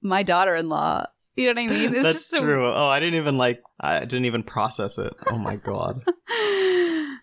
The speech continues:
Speaker 1: Oh boy. Let's not get carried away here.
Speaker 2: <laughs> All right. I have a review sent in by Anna, who says,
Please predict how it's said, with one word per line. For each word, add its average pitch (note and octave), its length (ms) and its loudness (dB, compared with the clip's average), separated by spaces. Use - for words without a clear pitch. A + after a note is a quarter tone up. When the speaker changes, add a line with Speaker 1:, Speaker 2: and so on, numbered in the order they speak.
Speaker 1:
Oh G3+ 360 2
boy. D#3+ 400 -2
Let's G3+ 160 -4
not A3+ 140 2
get A3+ 120 0
carried G#3 300 2
away F3 200 0
here. - 320 -6
Speaker 2:
<laughs> - 720 -20
All B2 140 0
right. A#2 200 2
I B2+ 140 0
have B2+ 240 2
a A#2+ 120 2
review B2 200 0
sent A#2+ 220 -2
in A#2 80 -4
by A2 160 0
Anna, B2 580 -2
who C3 140 -2
says, A2 560 -2